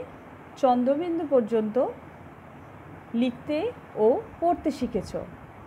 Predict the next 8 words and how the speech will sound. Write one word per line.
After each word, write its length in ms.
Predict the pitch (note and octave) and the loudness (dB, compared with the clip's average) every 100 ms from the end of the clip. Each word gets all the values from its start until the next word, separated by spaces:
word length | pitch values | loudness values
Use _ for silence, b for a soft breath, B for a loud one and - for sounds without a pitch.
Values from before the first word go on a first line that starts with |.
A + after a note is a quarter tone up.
| - - G3 | -18 -4 -4
অর্থাৎ 300 | G#3 C4+ G4+ - A3+ | 0 0 -2 0 0
এই 80 | G3+ | 4
বর্ণগুলির 600 | G3+ G3+ A3 A#3 B3+ D#4 - | 6 6 2 0 0 0 0
সঙ্গে 240 | D4 C#4+ D#4+ | 0 2 0
তোমাদের 380 | B3 G#3+ G#3 D4+ C5 - - - - - | 2 2 2 0 -2 -8 -16 -18 -18 -2
পরিচয় 460 | A#3+ B3 C4+ E4 D#4+ G#3 | 2 2 4 4 4 0
ঘটেছে 380 | F3+ E3+ - - - - - - - - - - - - - - - - - - - - - - - - - - - A3+ | -2 -4 -6 -10 -12 -16 -16 -18 -18 -18 -18 -18 -18 -18 -18 -18 -18 -18 -18 -18 -16 -16 -16 -16 -16 -14 -14 -14 -8 2
এবং 180 | G#3+ | 4